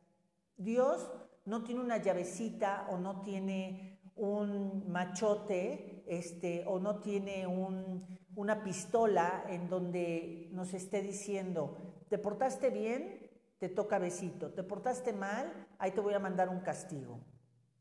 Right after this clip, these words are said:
Estamos en un universo de causa y efecto,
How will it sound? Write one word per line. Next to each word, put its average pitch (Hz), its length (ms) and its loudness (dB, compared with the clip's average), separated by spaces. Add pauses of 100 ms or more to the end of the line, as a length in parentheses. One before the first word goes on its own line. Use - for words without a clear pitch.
(400)
Estamos 202 460 0 (120)
en 190 180 -2
un 226 140 -2
universo 220 960 0 (180)
de 180 220 -2
causa 208 500 4
y 175 200 0
efecto, - 840 -4